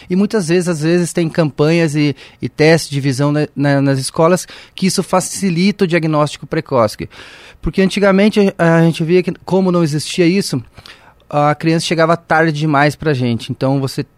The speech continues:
tratar uma coisa que teria que ser tratada lá na infância, já na adolescência,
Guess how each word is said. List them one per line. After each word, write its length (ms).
tratar 380
uma 160
coisa 320
que 320
teria 240
que 80
ser 100
tratada 480
lá 100
na 80
infância, 800
já 160
na 140
adolescência, 760